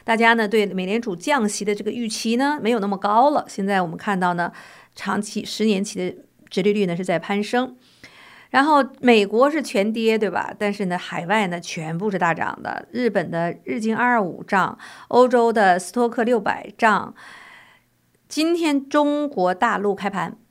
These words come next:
啊，就在刚才我一看一看，全部是涨停。周一的恒生指数也是全部是大涨的。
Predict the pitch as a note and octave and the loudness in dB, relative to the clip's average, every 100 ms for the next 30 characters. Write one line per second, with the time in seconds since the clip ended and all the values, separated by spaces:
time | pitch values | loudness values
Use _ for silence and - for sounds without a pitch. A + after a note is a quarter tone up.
0 | _ G3 F#3+ B3 A3+ A3 A3 G#3 F#3 E3 | _ -4 -2 -2 -2 -2 -2 -2 -2 -4
1 | G3+ F3 F#3+ F#3 - F#3 E3+ G3 A#3+ G3+ | -10 -10 -10 -12 -6 -6 -4 -4 -4 -4
2 | E3 F#3 G3 D#3 - D3+ D3+ A3 - - | -4 -4 -4 -6 -10 -8 -8 -12 -18 -20
3 | _ C#4+ D4 C#4 C4+ A3+ A3 B3+ B3+ B3 | _ 4 6 4 0 -2 -2 -2 -2 -2
4 | A#3+ - - G3 - F3+ E3+ - A#3 - | -6 -10 -8 -8 -6 -8 -8 -2 -2 -2
5 | - - F3+ G#3 A#3 G3 F3 E3 - D#3 | -8 -10 -6 -4 -2 -2 -2 -4 -6 -6
6 | B2+ | -8